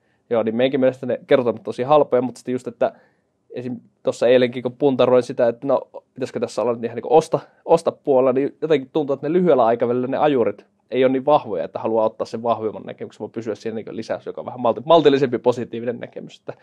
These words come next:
mut veikkaisin, että toi Q, Q neljä-raportti tulee olemaan semmoinen ainakin se, seuraava selkeä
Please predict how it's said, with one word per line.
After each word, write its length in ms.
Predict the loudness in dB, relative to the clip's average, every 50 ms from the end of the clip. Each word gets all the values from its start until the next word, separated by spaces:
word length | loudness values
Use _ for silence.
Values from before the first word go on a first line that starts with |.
| -20 -20 -20 -20 -20 -20 -20 -20 _ _ _ _ -10
mut 140 | -10 -10 -10 _ _ _ _ _ _ _ _ _ _ _ _ _ 4
veikkaisin, 420 | 4 4 4 4 2 2 2 2 -2
että 200 | -4 0 0 -2 -2 _ _ _ _ _ _ _ _ _ _ _ _ _ _ _ _ _ _ _ _ -20 -20 _ -20 _ _ _
toi 140 | -2 -2 0
Q, 40 | 2
Q 400 | 0 0 0 0 0 0 2 4
neljä-raportti 560 | 6 6 6 6 6 6 4 2 -2 -4 -4 -6
tulee 180 | -2 2 4 4
olemaan 180 | 6 4 4
semmoinen 320 | 2 0 -4 -2 -4 -4 -6 _ _ _
ainakin 320 | -6 -4 -4 -4 -4 -6
se, 200 | -4 -2 -2 -2 -2
seuraava 440 | 0 4 4 4 4 4 0 -2 -4
selkeä 440 | -6 -4 -4 -4 -4 -8 -16 -16